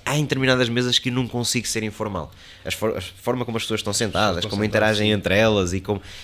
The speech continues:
Speaker 1: parece que necessitam que exista aquela formalidade.
Speaker 2: Formal, sim.
Speaker 1: Pronto, e nós estamos lá para isso. Mais uma vez, a pessoa está sentada, está a desfrutar e tem que ter o nível que ela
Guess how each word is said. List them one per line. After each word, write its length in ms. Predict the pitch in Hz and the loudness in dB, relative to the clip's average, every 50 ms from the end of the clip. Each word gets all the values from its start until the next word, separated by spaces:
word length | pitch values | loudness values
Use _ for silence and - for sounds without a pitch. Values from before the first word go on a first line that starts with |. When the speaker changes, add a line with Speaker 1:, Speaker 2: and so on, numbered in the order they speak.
| - - - - | -16 -16 -2 2
Speaker 1:
parece 260 | 120 123 123 - - | 4 4 4 4 0
que 100 | - - | 0 -2
necessitam 560 | 127 120 107 - - - 135 135 - 120 120 | -2 0 0 2 2 2 0 -2 -2 -4 -6
que 100 | 101 101 | -6 -6
exista 300 | 113 110 123 117 - - | -6 -4 -2 -2 -2 -2
aquela 280 | 110 - 113 120 117 113 | -4 -2 -2 0 0 0
formalidade. 680 | 107 - 123 120 120 120 120 123 123 117 143 165 - 98 | -2 -2 0 2 2 4 4 4 2 2 2 0 -2 -4
Speaker 2:
Formal, 120 | 92 - | -10 -14
sim. 180 | - - 107 98 | -16 -16 -14 -8
Speaker 1:
Pronto, 200 | 98 392 - - | -8 -6 -4 -2
e 60 | - | -2
nós 120 | 85 82 - | -2 -2 -2
estamos 200 | - 80 78 76 | -4 -4 -4 -6
lá 100 | 76 69 | -6 -6
para 140 | - 71 | -6 -8
isso. 240 | 65 65 - - - | -6 -6 -8 -6 -2
Mais 160 | 87 92 85 | 0 0 0
uma 140 | 82 92 92 | 0 0 -2
vez, 260 | 85 92 98 104 104 | 0 0 -2 -2 -4
a 60 | 101 95 | -6 -8
pessoa 160 | - - 101 | -4 -2 -2
está 120 | - 95 95 | -2 -2 -4
sentada, 420 | - 101 92 87 104 95 87 78 | -4 -6 -4 -4 -2 -2 -2 -4
está 160 | 76 71 - 80 | -6 -6 -6 -4
a 40 | |
desfrutar 440 | 82 - - - 90 - - 92 82 | -4 -4 -6 -8 -6 -4 -4 -2 -2
e 60 | 76 | -4
tem 180 | 73 - 92 90 | -6 -6 -6 -6
que 80 | - - | -6 -6
ter 140 | - 98 | -4 -4
o 60 | 95 92 | -2 0
nível 420 | 95 101 107 110 104 110 110 110 | 0 0 0 0 0 -2 -4 -2
que 100 | - - | -2 -2
ela 320 | 110 107 107 110 110 110 | -2 0 0 -2 -2 -4